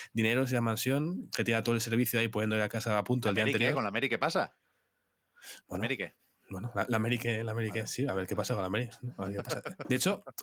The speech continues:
Speaker 1: poca broma, iba, iba a hablar de un D L C, pero tiene que haber contenido nuevo después, porque
Speaker 2: ¿En serio?
Speaker 1: al volver a jugar, spoiler de nuevo, después de pasarte el juego, yo encontré una habitación que era una especie de tienda de merchandising, como de souvenirs,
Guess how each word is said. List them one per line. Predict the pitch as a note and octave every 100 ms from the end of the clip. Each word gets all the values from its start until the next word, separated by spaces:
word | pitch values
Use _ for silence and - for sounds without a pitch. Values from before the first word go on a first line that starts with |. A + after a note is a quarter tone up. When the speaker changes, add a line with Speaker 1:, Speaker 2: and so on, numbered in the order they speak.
| -
Speaker 1:
poca | B2+ C3+
broma, | D#3+ B2
iba, | B2+ C3+
iba | B2+
a |
hablar | C#3
de | C3+
un | B2+
D | C3
L | A#2+
C, | C3+ F#3
pero | A#2+ G#2
tiene | A#2
que | D#3
haber | D3+
contenido | B2 G#2+ G#2+ G#2+
nuevo | G#2+ G2+
después, | G2+ - A#2 -
porque | A#2 G2+ G2+ G2+ _ -
Speaker 2:
¿En |
serio? | - G#2
Speaker 1:
al | F#2+
volver | G2 F#2+ A2
a |
jugar, | A2+ A#2+ A#2+ F3 _ _ _ _ _ _ - -
spoiler | - A2 G#2+ G2+
de |
nuevo, | G#2 A#2+ -
después | - A#2+ A2+
de |
pasarte | G#2+ A2 A2
el |
juego, | A#2 B2 E3+ - - _
yo | -
encontré | B2 B2 B2
una | C3 G#2+ -
habitación | A#2 A2+ G#2+ B2 A#2
que | A#2+
era |
una | A2
especie | - A2+ A2+
de | G2
tienda | A2 A#2 G#2+ F#2+
de | F#2+ F#2 F2+ F#2+ -
merchandising, | G2+ F#2+ G2+ A2 G#2 B2 _ _ - - _ _ _ _ - - _ _ -
como | F#2+
de | F#2
souvenirs, | F#2 G2+ A2+ -